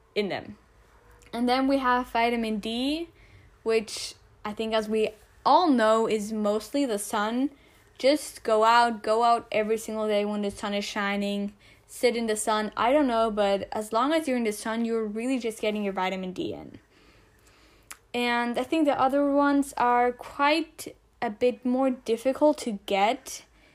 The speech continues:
and this has a bit to do with the next point I'm going to be talking about, which is supplements.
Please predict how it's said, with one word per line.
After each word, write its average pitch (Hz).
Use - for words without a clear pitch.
and 220
this 247
has 254
a 240
bit 311
to 339
do 302
with 277
the 233
next 220
point 226
I'm 226
going 220
to 226
be 208
talking 220
about, 254
which 214
is 214
supplements. -